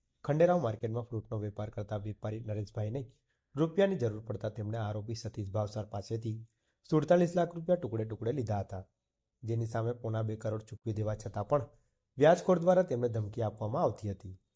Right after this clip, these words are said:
જેનાથી કંટાળીને તેમણે આપઘાતનો પ્રયાસ કર્યો હતો. આ ગુનામાં નવાપુરા પોલીસે સંતોષ ભાવસારની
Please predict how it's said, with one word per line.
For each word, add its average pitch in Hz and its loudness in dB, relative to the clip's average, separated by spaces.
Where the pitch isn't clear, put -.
જેનાથી 175 6
કંટાળીને 117 2
તેમણે 117 0
આપઘાતનો 110 -2
પ્રયાસ 127 -4
કર્યો 113 2
હતો. 110 -6
આ 135 2
ગુનામાં 175 2
નવાપુરા 110 0
પોલીસે 107 -6
સંતોષ 110 -4
ભાવસારની 110 -2